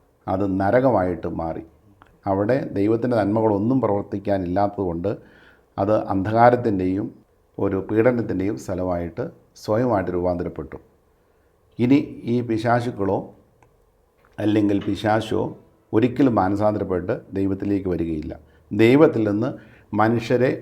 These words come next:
ഓരോരുത്തരായിട്ട് എടുത്ത് അവരുടെ ശക്തി വർദ്ധിപ്പിക്കാനായിട്ട് പിശാചുക്കൾ ആഗ്രഹിക്കുന്നു. ദൈവത്തിന്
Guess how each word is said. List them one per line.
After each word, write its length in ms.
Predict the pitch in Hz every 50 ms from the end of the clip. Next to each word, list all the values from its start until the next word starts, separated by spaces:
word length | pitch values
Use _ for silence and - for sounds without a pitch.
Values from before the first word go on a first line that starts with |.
| - - -
ഓരോരുത്തരായിട്ട് 920 | - 104 107 - 120 117 120 117 123 113 107 98 95 95 95 95 - 147 160 - - _ _ -
എടുത്ത് 440 | 104 101 98 101 98 - - - 147 - - - - _ _ _ _ _ _ _ _ _ _ -
അവരുടെ 460 | 98 104 107 113 127 131 139 131 131
ശക്തി 360 | 123 - 131 120 120 120 147 151
വർദ്ധിപ്പിക്കാനായിട്ട് 1040 | - 117 113 101 101 113 113 110 117 117 104 107 101 101 101 98 98 95 98 - 156 - - - - _ _ _ _ _ _ _ _ _ _ -
പിശാചുക്കൾ 560 | 107 82 107 110 104 101 - 107 95 95 92
ആഗ്രഹിക്കുന്നു. 640 | 87 87 87 87 87 85 92 87 82 82 76 71 73 - - _ _ _ _ _ _ _ _ _ _ _ _ _ _ - -
ദൈവത്തിന് 680 | 110 120 120 123 143 147 156 147 117 120 110 117 127